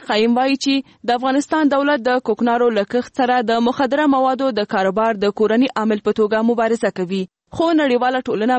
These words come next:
باید د نشه یي موادو د تولید، قاچاق او له دې لارې لاسته راغلو پیسو انتقال، سپینوالي او د افغانستان په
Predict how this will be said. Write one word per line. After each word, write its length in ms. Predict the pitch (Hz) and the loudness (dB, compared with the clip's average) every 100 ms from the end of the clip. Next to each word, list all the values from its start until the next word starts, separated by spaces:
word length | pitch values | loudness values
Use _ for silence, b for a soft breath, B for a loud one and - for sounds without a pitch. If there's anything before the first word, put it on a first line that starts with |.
| 220 | 0
باید 300 | 220 240 220 | 0 0 0
د 160 | 233 240 | -2 0
نشه 220 | 247 294 | 0 2
یي 80 | 330 | 4
موادو 340 | 277 233 233 254 208 | 2 0 2 0 0
د 80 | 196 185 | -2 0
تولید، 360 | 185 208 254 b b - | 0 0 -2 b b -4
قاچاق 400 | 190 196 233 247 - B - | -4 -2 0 -2 -4 B -2
او 80 | 311 | 0
له 160 | 359 302 | 0 0
دې 120 | 254 247 | 0 0
لارې 360 | 240 247 247 208 | 0 0 0 -2
لاسته 280 | 208 202 190 | -2 0 0
راغلو 320 | 214 226 220 180 | 0 0 0 -2
پیسو 320 | 190 214 175 | 0 0 0
انتقال، 560 | 196 190 - 226 247 b b - | 0 -4 -2 -2 -2 b b -12
سپینوالي 560 | - 214 220 240 254 247 - 302 | -2 0 2 0 0 -2 -2 -2
او 40 | 294 | 0
د 180 | 247 | -2
افغانستان 580 | 220 208 214 - 269 269 | 0 0 0 0 0 2
په 160 | 262 | 2